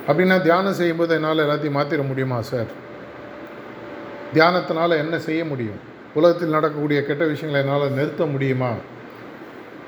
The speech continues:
உலகத்தில் நல்ல விஷயங்களை மாற்றி அமைக்க முடியுமான்னா இதுக்கு நான் ஆமான்னு சொல்லுவேன், இல்லைன்னு சொல்லுவேன். எதனால? இதே மகாபாரதத்துல ஒரு இடத்துல ஒரு கதை வருது.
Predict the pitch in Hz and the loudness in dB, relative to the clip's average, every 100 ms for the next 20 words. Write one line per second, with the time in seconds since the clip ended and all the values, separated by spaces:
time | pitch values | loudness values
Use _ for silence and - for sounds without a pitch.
0 | - 165 185 185 165 160 190 180 - 170 | 4 8 8 6 2 2 4 2 -2 -2
1 | 170 160 151 170 170 156 151 170 170 156 | 0 0 0 -2 -2 -2 -2 -4 -4 -4
2 | 151 143 135 127 135 - - - - - | -2 -2 -2 -2 -2 -4 -6 -16 -18 -18
3 | - - - - - - - - - - | -18 -18 -18 -18 -18 -16 -16 -16 -16 -14
4 | - - - - 156 156 151 170 180 185 | -16 -14 -12 0 4 6 6 6 4 4
5 | 165 160 160 202 165 160 160 156 151 113 | 2 0 0 2 2 4 2 0 -4 -6
6 | 95 - - - - - - - - - | -6 -14 -20 -20 -20 -20 -20 -20 -20 -18
7 | - - - - - - - - - - | -18 -16 -16 -16 -16 -16 -16 -16 -14 -14
8 | - - - 143 170 214 196 160 143 - | -14 -14 -2 4 6 6 6 6 2 0
9 | - - - - - - - - - - | -8 -18 -20 -20 -20 -20 -20 -20 -20 -20
10 | - - - - - - - - - - | -20 -20 -18 -16 -14 -14 -14 -14 -16 -16
11 | - - - - 151 180 220 214 175 185 | -16 -14 -14 -6 2 6 6 6 6 6
12 | 185 165 156 151 202 170 156 156 175 160 | 6 4 2 0 0 2 2 0 0 0
13 | 151 151 160 143 139 | 0 0 0 2 2